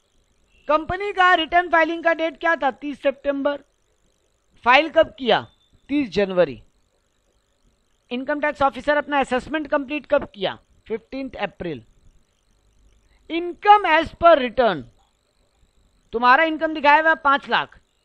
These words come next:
ऑफिसर बोला, "पाँच लाख नहीं कमाया तुम्हारा कंपनी, पाँच लाख पचास हजार कमाया है।"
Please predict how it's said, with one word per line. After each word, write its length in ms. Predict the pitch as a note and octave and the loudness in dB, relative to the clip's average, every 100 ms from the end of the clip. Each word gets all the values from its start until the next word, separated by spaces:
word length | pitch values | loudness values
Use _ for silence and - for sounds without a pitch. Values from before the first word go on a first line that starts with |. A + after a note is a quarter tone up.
| _ | _
ऑफिसर 400 | F#3+ G#3 A#3+ C#4 | -10 -8 -4 -2
बोला, 220 | C4 C4+ | 2 2
"पाँच 280 | B3+ B3 A#3+ | 2 0 -4
लाख 140 | C#4 C4+ | -4 -4
नहीं 140 | D#4 | -6
कमाया 300 | E4 D#4+ D#4 | -4 0 0
तुम्हारा 300 | D#4 C#4+ C#4 | 0 -2 -2
कंपनी, 520 | C4+ B3+ A#3 G3+ C3+ _ _ _ | -4 -8 -10 -10 -14 _ _ _
पाँच 240 | G3+ A3+ A#3+ | -6 -4 -4
लाख 140 | B3 | -8
पचास 380 | - A3 A#3 G#3 | -8 -8 -8 -6
हजार 200 | G#3 F#3 | -6 -8
कमाया 260 | D#3 C3 | -10 -16
है।" 140 | G#2+ | -18